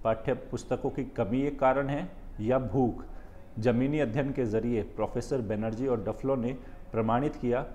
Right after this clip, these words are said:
कि शिक्षण को बच्चों की ज़रूरतों के हिसाब से समायोजित नहीं किया गया था।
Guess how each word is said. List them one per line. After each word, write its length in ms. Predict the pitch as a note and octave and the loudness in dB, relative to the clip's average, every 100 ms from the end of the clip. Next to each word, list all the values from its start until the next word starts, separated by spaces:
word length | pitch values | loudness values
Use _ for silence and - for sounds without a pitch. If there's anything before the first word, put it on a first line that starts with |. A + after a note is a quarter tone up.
| - - | -14 -6
कि 60 | B2 | -4
शिक्षण 480 | - C3 - D3+ | -4 -4 -4 -4
को 200 | C#3+ B2+ | -2 -2
बच्चों 380 | C#3+ A#2+ B2 C3+ | 0 -2 -2 -4
की 100 | C3+ | -2
ज़रूरतों 560 | A#2 A2+ B2 C3 C3+ C3+ | 0 0 2 0 0 -2
के 100 | B2+ | -2
हिसाब 380 | A2 - G#2+ G#2+ | -2 0 -2 -2
से 180 | - | -4
समायोजित 680 | C#3+ - A#2 A2+ A2+ A2+ C3 | -4 -2 0 2 2 0 -2
नहीं 300 | A2+ A#2+ D3 | -4 -2 -2
किया 220 | C#3 B2 | 2 2
गया 220 | G#2 G2 | 2 0
था। 300 | F#2+ G2 F2+ | -2 -6 -6